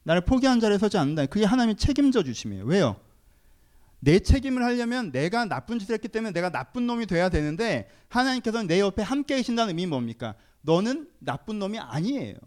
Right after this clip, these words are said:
나쁜 짓을 했을 뿐 여전히 변할 수 있는 가능성이 있다라고 말씀해 주는 거예요. 그게 하나님의 내 옆에 서 계심입니다. 임만을, 임재하심이에요.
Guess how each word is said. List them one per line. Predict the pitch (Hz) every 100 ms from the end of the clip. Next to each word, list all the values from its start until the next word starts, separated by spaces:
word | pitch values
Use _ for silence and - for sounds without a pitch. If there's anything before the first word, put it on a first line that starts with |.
| - - _ _ _ _
나쁜 | 120 127 - 233
짓을 | 208 196
했을 | 156 277 - 269
뿐 | - 190 110 _ _ _ 147
여전히 | 147 214 240 226
변할 | 180 190
수 | 180
있는 | 190 185
가능성이 | 160 175 175 196
있다라고 | 208 - 294 240 247
말씀해 | 349 143 165 139
주는 | 120 107
거예요. | 110
그게 | 220 247
하나님의 | 240 226 202 165
내 | 131
옆에 | 131 208 202
서 | - -
계심입니다. | 240 233 143 101 - 110
임만을, | 120 131 113 104
임재하심이에요. | 117 131 131 110 - -